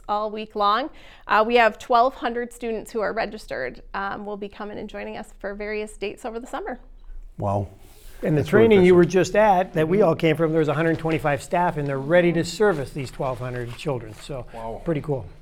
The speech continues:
Speaker 1: Yeah, and Explorers is a program where we're always looking for staff to join our team. Um, probably in this, during the school year, the biggest need is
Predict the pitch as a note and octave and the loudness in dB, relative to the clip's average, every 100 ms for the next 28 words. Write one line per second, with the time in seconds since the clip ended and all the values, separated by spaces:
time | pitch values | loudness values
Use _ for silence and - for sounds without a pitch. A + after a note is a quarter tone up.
0 | - - - E3 A3 A3+ - C4 C#4 D4+ | -20 -16 -12 -8 -6 -6 -4 0 2 2
1 | F4+ D4 D4+ C#4 C4 C4+ B3+ A3+ G#3+ G3 | 0 -2 0 2 2 2 2 2 4 4
2 | A#3 C4 C#4 A#3+ B3 C4 C4 C4 - - | 4 2 0 -4 -2 -4 -2 -4 -2 0
3 | G#3+ D#4+ - - - - C4 A3 A#3 B3 | 2 2 -2 -16 -20 -8 -6 -2 0 0
4 | C4 B3+ B3+ C4 C#4+ - - G3+ G3 D#3+ | -2 -2 0 0 -2 -6 -4 0 0 -2
5 | - - - - - A#3 A#3+ A#3+ G#3+ A3 | -10 -18 -20 -16 -2 0 2 2 0 -2
6 | G#3 - B3+ B3+ B3 B3 B3 B3 B3 A3 | -6 -2 0 2 -2 0 0 2 0 -2
7 | A3 G#3+ - A#3 G#3 G#3 | -4 -4 -4 -6 -4 -4